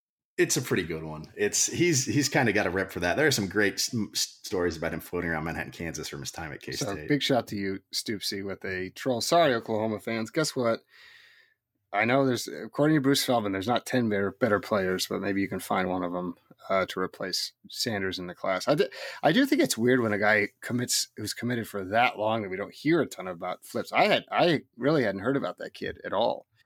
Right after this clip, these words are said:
Speaker 1: You know, one more thing back to Stoops.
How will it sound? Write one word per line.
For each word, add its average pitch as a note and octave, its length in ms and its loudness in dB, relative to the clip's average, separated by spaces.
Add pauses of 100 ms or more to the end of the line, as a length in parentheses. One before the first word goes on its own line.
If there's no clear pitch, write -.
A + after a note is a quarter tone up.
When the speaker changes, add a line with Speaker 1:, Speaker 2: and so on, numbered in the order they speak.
(480)
Speaker 1:
You G3+ 100 -10
know, - 40 -6 (240)
one E3+ 220 2
more A#3 140 4
thing D3+ 220 2
back B2+ 220 2
to - 60 -6
Stoops. - 580 -4